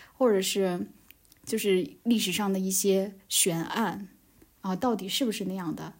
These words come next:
我觉得穿越时空的话，可能我就可以看到这样的东西。因为我，我觉得这种穿越时空是保证我可以就是穿回来的嘛。然后如果保证我可以穿回来，那我就说明我在那个时空是相对安全的，相当于我是一个，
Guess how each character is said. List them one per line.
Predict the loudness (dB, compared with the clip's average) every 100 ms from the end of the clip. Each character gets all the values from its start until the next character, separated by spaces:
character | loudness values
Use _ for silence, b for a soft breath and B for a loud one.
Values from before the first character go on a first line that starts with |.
| _
我 | -4
觉 | 2
得 | 2
穿 | 2 0
越 | 0 2
时 | 2 0
空 | -6 -6
的 |
话， | -6 -8
可 | -8 -8
能 | -6
我 | -6
就 | -6
可 | -6
以 |
看 | -6 -4
到 | -4 -4
这 | -6
样 | -6
的 | -8
东 | -8 -12
西。 | -12 -14 -16 b b b b 2
因 | 4
为 |
我， | 4 6
我 | 4
觉 | 6
得 | 2
这 | 4
种 | 4 4
穿 | 0 0
越 | 2
时 | 0
空 | 2 2
是 | 2
保 | 0 0
证 | -2 -2
我 | -2
可 | 0 0
以 | 2 0 -2 -8 b b b -10 0
就 | 0
是 | 0
穿 | -2 0 2
回 | 2
来 | 2 -6
的 | -8
嘛。 | -8 -12 -16 b b b _ -4
然 | 0
后 | 0 0 0
如 | 6
果 | 6
保 | 6 4
证 | 2
我 | 2
可 | -2
以 |
穿 | -2 -2
回 | 0
来， | -2 -2
那 |
我 | -2
就 | -4
说 | -6 -6
明 | -4 -4
我 |
在 | -4 -4
那 | -4
个 | -4
时 | -4
空 | -6 -6
是 |
相 | -4 -6
对 | -6
安 | -6 -6
全 | -8 -10
的， | -8
相 | -6
当 | -6
于 | -4
我 | -6
是 | -6 -6
一 | -4
个， | 0 0